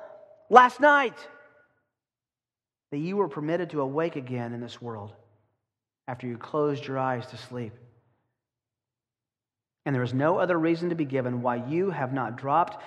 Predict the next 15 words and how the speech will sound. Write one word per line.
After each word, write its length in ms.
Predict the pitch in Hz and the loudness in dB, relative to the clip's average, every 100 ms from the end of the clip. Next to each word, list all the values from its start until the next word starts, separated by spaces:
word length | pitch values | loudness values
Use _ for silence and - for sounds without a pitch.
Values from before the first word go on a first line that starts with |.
| - - | -18 -8
into 400 | 160 151 131 127 | -2 0 0 -4
hell 600 | 120 - 160 165 175 185 - - | -4 0 2 2 0 -2 -6 -14
since 340 | - 151 139 | -2 -2 2
you 80 | 143 | 0
arose 680 | 135 139 156 185 202 196 147 | 2 2 4 6 6 4 2
this 260 | 151 143 | 0 0
morning, 500 | 156 156 170 190 170 | 0 2 2 2 0
but 360 | 135 165 165 165 | 4 4 4 2
that 260 | 139 139 | 0 0
God's 400 | 147 156 175 170 | 0 4 4 2
hand 640 | - - - 175 156 135 127 | -4 -12 -6 -4 -2 -2 -2
has 220 | 127 - | -4 -4
held 580 | - - 175 175 185 156 | -6 -2 2 4 2 -2
you 360 | 147 165 170 - | -4 0 0 -2
up. 440 | - 170 - - | -6 -4 -6 -10